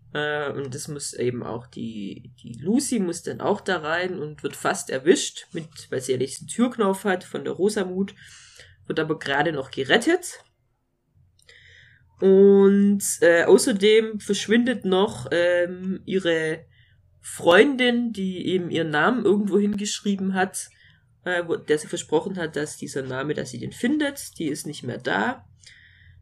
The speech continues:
Ähm, und, und keiner weiß irgendwie oder sagt, warum, was da genau passiert ist. Das, äh, regt sie ein bisschen auf, sie will das rausfinden.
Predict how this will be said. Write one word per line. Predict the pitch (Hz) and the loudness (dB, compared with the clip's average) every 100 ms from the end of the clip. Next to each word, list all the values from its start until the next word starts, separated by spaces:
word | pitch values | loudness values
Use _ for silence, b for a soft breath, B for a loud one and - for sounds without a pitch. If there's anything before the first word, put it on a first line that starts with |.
| _ | _
Ähm, | 175 170 165 160 156 151 - | -6 -4 -4 -6 -10 -16 -10
und, | 160 160 151 | -8 -8 -8
und | 151 151 - - | -8 -10 -14 -16
keiner | - 156 151 151 | -6 -2 0 -2
weiß | 139 147 - | -2 -4 -4
irgendwie | 143 151 147 143 | -8 -10 -8 -4
oder | 131 135 | -2 -2
sagt, | - 185 - - | -4 -8 -8 -10
warum, | 120 127 185 240 262 | -8 0 2 2 -4
was | 226 147 - | -6 -8 -6
da | |
genau | 151 143 139 | -6 -6 -6
passiert | 143 147 202 233 | -8 -6 -2 -2
ist. | 226 233 | -4 -8
Das, | - - - - | -12 -14 -16 -10
äh, | - | -10
regt | 151 160 - | -8 -12 -10
sie | 147 | -12
ein | |
bisschen | 135 - - | -12 -12 0
auf, | 196 | 0
sie | 233 156 | 0 -4
will | 127 | -4
das | 127 | -4
rausfinden. | - 196 - 269 269 - 269 | 2 2 2 -4 -6 -8 -8